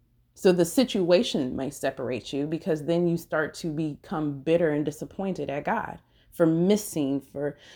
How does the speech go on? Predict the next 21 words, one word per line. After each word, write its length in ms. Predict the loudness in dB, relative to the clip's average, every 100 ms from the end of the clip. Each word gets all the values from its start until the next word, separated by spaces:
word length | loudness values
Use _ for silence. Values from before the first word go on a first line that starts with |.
| -14 2
"God, 200 | 2 2
how 300 | 2 2 4
are 140 | 2
you 460 | 0 -2 -2 -2 -4
sideswiped 760 | -4 -2 -2 -2 -6 -8 -10
here?" 320 | -12 -10 -12 -16 _
Right? 340 | -2 0 -2 -8 -20 -20 _ _ _ _ _ _ _ _ _ _ _ _ _ _ _ _ _ _ _ _ 6
Or 200 | 6 6
he'll, 340 | 4 4 4
or 140 | 2 2
just 400 | 2 -2 -2 -6
in 220 | -4 -4
terms 420 | -4 -2 -2 0
of 200 | -2 -2
comparison, 960 | -4 -4 0 0 2 0 -4 -10 -10 -12 _ _ _ _ _ _ _ _ _
he'll, 260 | 2 4 2
he'll 240 | 4 4
distract 640 | 2 -2 -2 0 0 -2 -2
you 120 | -2
through 280 | -2 -4 -4
comparison. 960 | -4 -4 -2 -2 -2 -2 -8 -10 -12